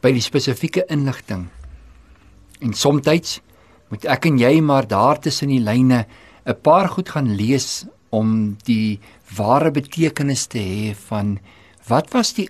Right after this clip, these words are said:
aanloop van hierdie manifestasie van God se liefde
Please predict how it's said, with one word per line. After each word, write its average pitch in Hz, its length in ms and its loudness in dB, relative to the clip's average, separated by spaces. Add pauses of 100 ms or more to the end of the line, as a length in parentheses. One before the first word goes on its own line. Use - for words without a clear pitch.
aanloop 113 760 0 (1040)
van 127 260 0
hierdie 160 440 4
manifestasie 120 1080 -2
van 101 200 -10
God - 380 -8
se 117 120 -8
liefde 92 520 -8